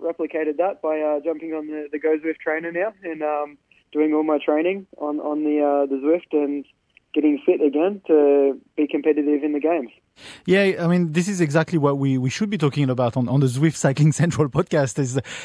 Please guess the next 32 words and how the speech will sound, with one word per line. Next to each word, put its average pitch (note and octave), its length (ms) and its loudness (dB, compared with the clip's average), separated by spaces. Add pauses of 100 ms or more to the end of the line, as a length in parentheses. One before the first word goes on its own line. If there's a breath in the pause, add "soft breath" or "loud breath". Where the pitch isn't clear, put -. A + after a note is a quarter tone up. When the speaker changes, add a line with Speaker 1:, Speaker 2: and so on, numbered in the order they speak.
Speaker 2:
is D#3 160 2
the D3+ 100 2
fact E3+ 260 0
that D#3 160 0
you F3 200 2
pulled F3+ 240 0
a C#3+ 60 4
Matthew C#3+ 340 0
Hayman. D#3+ 400 0
You D3 220 0
had C#3+ 180 2
your C#3+ 180 0
injury. D3+ 540 4
Speaker 1:
<laughs> - 60 -6 (220 loud breath)
Speaker 2:
Uh, C#3+ 180 0
that's, E3+ 260 0
that F3+ 160 4
Speaker 1:
Yeah. E3 80 8
Speaker 2:
could E3+ 120 4
become E3 280 2
a C#3 40 2
term F#3 280 0
now. D3 80 2
You D3 140 2
pulled F3 200 2
a D3 40 2
Matthew C3+ 280 2
Hayman. C#3 380 -2
Speaker 1:
Yeah, F3 260 6
yeah. E3 320 6
Well, D#3 140 2
that's, D#3+ 160 0